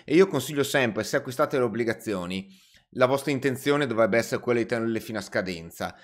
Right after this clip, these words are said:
Chiaramente, a meno che non acquistiate un'obbligazione a scadenza duemilacentotrentotto. Ok, la vostra intenzione dovrebbe essere quella di tenerle fino a scadenza,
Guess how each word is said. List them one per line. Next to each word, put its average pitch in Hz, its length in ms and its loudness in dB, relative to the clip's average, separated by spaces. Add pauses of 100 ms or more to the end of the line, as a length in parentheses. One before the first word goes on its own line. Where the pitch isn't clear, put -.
Chiaramente, 127 580 4
a 120 100 -6
meno 127 220 2
che 143 120 0
non 131 100 0
acquistiate 120 460 -2
un'obbligazione 117 520 -4
a 110 40 -6
scadenza 117 400 -4
duemilacentotrentotto. 117 1800 -2 (440)
Ok, 101 260 -6
la 107 80 0
vostra 127 220 -2
intenzione 147 260 0
dovrebbe 123 320 4
essere 120 300 2
quella 123 180 2
di - 60 -2
tenerle 117 260 0
fino 120 160 -6
a - 20 -4
scadenza, 120 680 -2